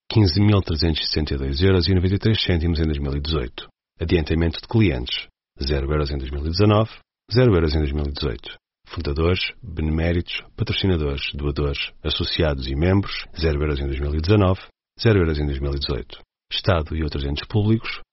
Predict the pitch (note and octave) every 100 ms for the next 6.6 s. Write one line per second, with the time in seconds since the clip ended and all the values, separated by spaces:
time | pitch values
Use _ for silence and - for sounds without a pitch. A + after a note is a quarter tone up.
0 | _ - F2+ E2 D#2+ F#2 F2+ - G2 F#2
1 | E2 - E2 D2+ D#2 D2 C#2 C2+ C#2 C#2+
2 | D2 - D#2+ D2 C2 B1+ B1 C#2 C#2+ D#2
3 | G#2 G#2+ G2 - - _ _ B2+ G#2+ A#2
4 | A2+ A2 F#2+ - F2+ E2 F2 F2 D#2 D2+
5 | E2 F2 F2+ F#2 - D#2+ E2 C#2+ C#2 B1+
6 | B1+ D2+ D2+ D2+ B1 -